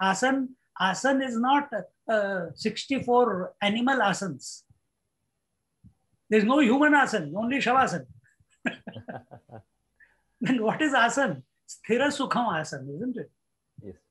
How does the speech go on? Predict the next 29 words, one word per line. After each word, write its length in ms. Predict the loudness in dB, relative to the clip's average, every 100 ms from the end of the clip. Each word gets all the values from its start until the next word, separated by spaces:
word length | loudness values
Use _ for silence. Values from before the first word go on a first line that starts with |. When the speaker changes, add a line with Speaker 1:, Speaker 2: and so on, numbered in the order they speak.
| _ _
Speaker 1:
He 220 | 0 2
who 220 | 2 0
is 140 | -2 -4
sitting 400 | -8 -4 0 2
in 120 | 2
happiness 960 | 0 -6 -4 -2 -2 -4 -10 -14 -18 _ _ _ _ _ -4
is 180 | -4 0
the 120 | -2
true 240 | 0 -2
asan. 320 | -2 -4 -14 -18 _ _ _ _ _ _ _ _ _ _ _
So 100 | -4
if 100 | 0
you 140 | 0 0
do 180 | 0 0
the 120 | 0
first 340 | 2 2 2 -2
two 140 | -2
parts, 380 | 4 4 4 0
Yama 320 | -2 0 -2
Niyama, 640 | -2 -2 -2 -2 -2 -4
uh, 20 | -10 _ _ -20 -20 -10
sincerely, 880 | -4 2 2 4 4 4 2 -6 -14 _ _ _ _ _ _ _ _ _ _ _ _ _ _ _ _ _ -6
automatically 960 | -2 2 2 2 0 0 -2 -4 -10 _ -4
the 120 | 0
next 300 | 0 0 -4
stage, 580 | 0 2 2 -4 -14 -18 _ _ -6
which 180 | -4 -2
is 140 | -4 -2
asan, 460 | 0 0 0 -2